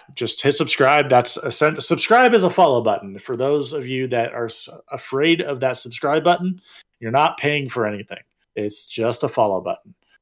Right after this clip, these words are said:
I know I still have that phobia when I hit <laughs> subscribe on some channels. Uh, but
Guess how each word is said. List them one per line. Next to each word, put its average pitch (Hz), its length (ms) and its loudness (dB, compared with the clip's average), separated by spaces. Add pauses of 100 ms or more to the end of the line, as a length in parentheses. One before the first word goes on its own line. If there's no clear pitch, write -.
I 113 140 -4
know 120 260 2
I 123 220 4
still 151 260 4
have 139 200 4
that 147 180 2
phobia 151 400 4
when 151 120 2
I 147 80 0
hit 156 280 -2 (140)
<laughs> - 160 0
subscribe 175 680 4
on 160 140 6
some 160 220 0
channels. 170 560 -2 (440)
Uh, 123 460 4 (120)
but 123 380 2